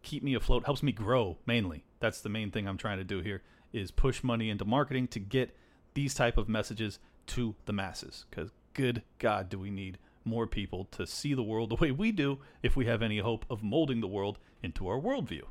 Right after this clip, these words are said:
Tomorrow I will have on Jake Shields, five-time M M A world champion.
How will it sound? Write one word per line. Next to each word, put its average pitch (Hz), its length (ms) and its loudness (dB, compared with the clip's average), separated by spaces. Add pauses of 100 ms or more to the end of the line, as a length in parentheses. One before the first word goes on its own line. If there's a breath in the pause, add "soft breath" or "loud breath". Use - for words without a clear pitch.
(320 soft breath)
Tomorrow 156 380 6
I 123 100 6
will 135 180 4
have 127 180 2
on 117 180 2 (280 loud breath)
Jake 143 400 0 (120)
Shields, 135 680 0 (140)
five-time 131 760 2
M 123 100 0
M 117 120 0
A 110 180 -2 (120)
world 147 320 4
champion. 107 580 -4